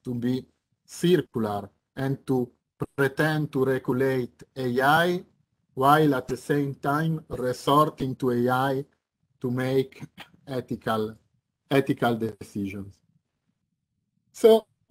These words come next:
uh, that's, uh, the, the situation. I was just to conclude, uh, to remember, like Algorithmic Watch at the beginning, there are many initiatives, uh, also outside the academy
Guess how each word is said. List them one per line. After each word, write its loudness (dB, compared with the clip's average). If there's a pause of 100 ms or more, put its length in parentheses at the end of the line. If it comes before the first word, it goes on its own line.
(280)
uh, 2 (140)
that's, 2
uh, 6
the, 2
the 4
situation. -2
I -6
was 0
just -2
to -2
conclude, 0
uh, 2 (140)
to -4
remember, -6
like -4
Algorithmic -6 (160)
Watch -6 (140)
at -8
the -10
beginning, -2
there 0
are -2
many -2
initiatives, -4 (540)
uh, -6 (220)
also 0
outside 0
the -4
academy -4